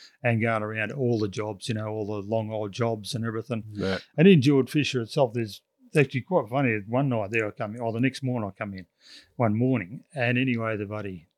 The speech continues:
Speaker 1: manager was there, the general manager from Mount Isa there, was, everybody was there. I thought, "What the hell's going on?" They said, "Oh, one of the stopes fell in." I thought, "Shit, which one?"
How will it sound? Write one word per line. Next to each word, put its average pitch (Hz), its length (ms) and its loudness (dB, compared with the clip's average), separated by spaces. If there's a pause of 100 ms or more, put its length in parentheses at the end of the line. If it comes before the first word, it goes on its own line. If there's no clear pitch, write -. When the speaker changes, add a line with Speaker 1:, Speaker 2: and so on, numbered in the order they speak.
(360)
Speaker 1:
manager 127 420 4
was 120 180 -2
there, 131 180 2
the 113 80 -2
general 127 380 0
manager 127 400 -4
from 123 120 -2
Mount 127 140 -2 (180)
Isa 120 140 -4
there, 135 260 0
was, 110 140 -4
everybody 127 460 -6
was 110 160 -6
there. 180 240 -2
I - 20 -2
thought, 147 140 -8
"What 220 100 -12
the 170 80 -6
hell's 175 220 -4
going 131 280 -2
on?" 156 300 0 (580)
They 135 100 4
said, 214 120 4
"Oh, 175 80 4
one 151 160 0
of 123 80 2
the 113 80 -2
stopes - 420 0
fell 110 240 0
in." 92 140 -10 (1300)
I 139 80 4
thought, 180 200 0
"Shit, - 180 -14
which 165 240 2
one?" 202 280 0